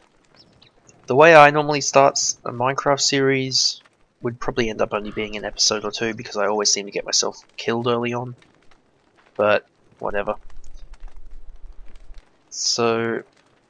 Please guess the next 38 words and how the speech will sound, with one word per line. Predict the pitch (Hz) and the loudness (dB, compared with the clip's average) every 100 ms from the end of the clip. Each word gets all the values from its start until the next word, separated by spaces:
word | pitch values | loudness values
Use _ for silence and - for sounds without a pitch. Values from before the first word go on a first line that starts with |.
| _ _ - | _ _ -2
yeah, | 135 104 98 - | 2 4 4 2
I | 123 | 2
think | 170 190 | 2 2
we'll | 139 131 | 0 0
do | 120 113 | 0 2
that. | 107 117 - _ _ _ _ _ _ - - - - | 2 0 -4 _ _ _ _ _ _ -18 -6 -6 -6
A | - | -8
Terra | - 110 | -4 -4
Firma | - 107 110 | -2 -4 -4
Craft | - 110 107 | -2 -2 -2
series. | - 113 110 110 107 - - - _ _ _ _ _ - - - | -4 -4 -6 -6 -6 -8 -12 -20 _ _ _ _ _ -20 -20 0
I | 120 | 4
wouldn't | 127 175 190 | 4 4 -2
play | - - 143 | -4 2 4
it | 131 - | 2 0
blind | - 110 113 139 139 | -2 2 4 2 2
like | 117 117 | -2 -2
I | |
did | 104 110 | -4 -4
with | 110 - | -6 -4
Thorncraft | 113 117 123 147 170 - - - | -4 -4 0 2 2 -2 -14 -12
because | - 101 104 - - - - - - - - - | -10 -8 -6 -6 -6 -8 -12 -14 -14 -14 -16 -6
that's | 113 110 - - - - - - - | -2 -2 -2 -4 -4 -8 -14 -12 -10
crazy. | - 107 113 135 139 - - - _ - | -6 -4 -2 -4 -6 -14 -20 -20 _ -6
And | 113 110 | -4 -4
now | 113 165 | -4 -2
my | 220 | -2
frame | - 151 160 | -2 -4 -2
rates | 156 - | -4 -6
are | |
down | 104 131 | -6 -8
to, | 143 - | -8 -10
like, | - - | -12 -12
ten. | - - 127 185 135 104 | -10 -8 -6 -8 -8 -10
What | 151 254 | -6 -4
is | 190 | -2
going | - 160 120 107 | 0 0 0 -2
on? | 196 113 - - | -2 -2 -6 -12